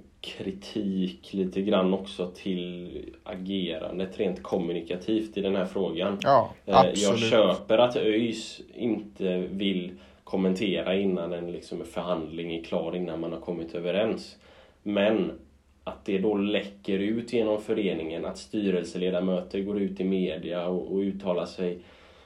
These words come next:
Speaker 1: och att liksom det läcker ut på flera håll och kanter redan innan,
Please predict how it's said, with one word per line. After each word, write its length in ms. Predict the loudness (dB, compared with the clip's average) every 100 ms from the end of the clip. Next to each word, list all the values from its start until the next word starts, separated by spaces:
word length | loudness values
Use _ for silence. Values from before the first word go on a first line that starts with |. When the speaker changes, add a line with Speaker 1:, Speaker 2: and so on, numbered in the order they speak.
| -10
Speaker 1:
och 380 | -6 -6 -6 -10
att 300 | -6 -8 -6
liksom 520 | -6 -4 -2 -2 -4 -8 -16 -20 -20 -20 -20 -20 _ _ _ -6 2
det 100 | 4
läcker 480 | 4 0 -2 2
ut 380 | 4 4 2 -2
på 120 | -2
flera 720 | -2 -4 -14 -4 0 2 4
håll 260 | 2 2 0
och 100 | 0
kanter 560 | -2 -4 -4 -6 -2 2
redan 300 | 2 2 2
innan, 760 | 0 0 0 0 0 -2 -8